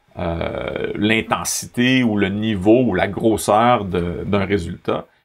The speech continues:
Euh, donc, ça devient pratique. Si vous avez une souris à trois boutons, vous pouvez peser sur le bouton central et immédiatement, le, l'échelle de valeur va apparaître. Si vous avez une souris à deux boutons, ben, il faut juste laisser le doigt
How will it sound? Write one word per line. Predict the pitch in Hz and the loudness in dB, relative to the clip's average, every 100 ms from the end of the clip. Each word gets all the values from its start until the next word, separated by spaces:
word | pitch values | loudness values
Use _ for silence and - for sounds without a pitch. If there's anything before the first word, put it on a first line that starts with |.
| _ _ | _ _
Euh, | - 82 87 69 | -10 -8 -8 -6
donc, | 87 98 | -6 -2
ça | 95 | 0
devient | 95 | 0
pratique. | 110 - - 175 | 0 -4 -2 -4
Si | - 226 | -2 0
vous | 175 | 2
avez | 170 | 2
une | 220 | 2
souris | 185 - 117 120 175 - | -2 -2 -2 0 -4 -6
à | 104 113 127 - _ _ _ | -2 -2 -4 -10 _ _ _
trois | - 113 127 | -8 0 0
boutons, | 101 101 - - - _ _ - | 0 -6 -6 -6 -10 _ _ -12
vous | 180 | -10
pouvez | - 143 | -4 -4
peser | 117 127 110 175 | 0 0 2 0
sur | - 139 135 | 0 0 2
le | |
bouton | 101 104 139 - | 0 0 -4 -2
central | 113 90 80 - 240 - _ - | -4 -4 -8 -8 -10 -14 _ -6
et | 139 156 156 | -2 -2 0
immédiatement, | 170 170 117 107 - 104 113 135 - | 0 0 0 0 0 -2 -2 -4 -8
le, | - 95 92 87 - | -8 -4 -2 -2 -2
l'échelle | - 95 - 110 | -2 -2 0 2
de | 107 | 2
valeur | 90 95 110 | 2 2 2
va | 98 | -2
apparaître. | 87 80 85 170 | -4 -10 -8 -8
Si | - | -6
vous | 190 | 0
avez | 147 | 2
une | 160 | 2
souris | 139 123 131 | -4 -4 0
à | 139 | 0
deux | 98 117 | 2 0
boutons, | 95 82 175 | 0 -4 -2
ben, | 135 - | -2 -4
il | - | -8
faut | - 101 | -6 -4
juste | 117 - | -4 -4
laisser | 90 107 | -4 -4
le | 95 | -4
doigt | 98 117 | -2 -4